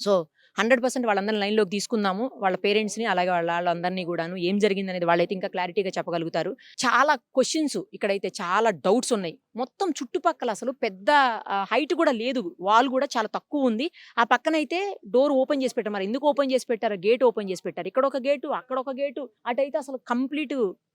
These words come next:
ఖాళీగా ఉన్నటువంటి పరిస్థితి. ఎవరు ఎప్పుడు వస్తున్నారు, ఎప్పుడు వెళ్తున్నారో కూడా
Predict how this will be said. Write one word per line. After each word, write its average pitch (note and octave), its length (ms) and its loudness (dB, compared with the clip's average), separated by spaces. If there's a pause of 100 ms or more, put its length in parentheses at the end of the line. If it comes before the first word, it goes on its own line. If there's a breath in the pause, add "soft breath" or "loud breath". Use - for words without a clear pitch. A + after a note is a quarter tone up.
ఖాళీగా B3+ 320 6
ఉన్నటువంటి G#3 400 -4
పరిస్థితి. E3+ 340 -6
ఎవరు A#3 240 4
ఎప్పుడు C#4 320 2
వస్తున్నారు, C4+ 380 0
ఎప్పుడు B3 280 2
వెళ్తున్నారో B3+ 400 2
కూడా C#4 240 4